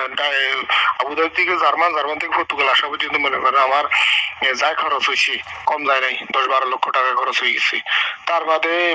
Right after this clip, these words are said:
মনে করেন এখানে বসে বসে থাকি আমার অন্তত প্রায়, এ, চোদ্দ পনেরো, এ, কত?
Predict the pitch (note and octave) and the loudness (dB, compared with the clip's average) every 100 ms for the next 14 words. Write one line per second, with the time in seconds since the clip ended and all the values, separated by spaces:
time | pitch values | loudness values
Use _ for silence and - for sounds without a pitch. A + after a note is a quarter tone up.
0 | D#3 C#3+ C#3 C#3 D#3+ D3+ D#3 D#3+ D3+ D3+ | 2 2 2 2 0 -2 -2 0 -2 0
1 | D3+ - D3 C#3+ C#3 C3+ C#3 C3 B2+ B2+ | 0 -2 -4 -2 0 2 0 0 -4 -4
2 | - C3+ D3+ D3+ F3 - - C3+ B2 A#2 | 0 2 2 0 0 0 -2 -2 -2 -2
3 | A#2+ A#2 A2+ - D3+ C#3 C#3+ C3+ C3+ C3+ | -2 -4 -4 -4 -4 -4 -2 2 4 2
4 | - - - - C#3 B2+ B2+ B2 B2 A#2+ | 2 0 0 -2 -2 0 0 0 0 0
5 | A#2+ B2 B2 B2 B2+ | 0 0 0 -2 -2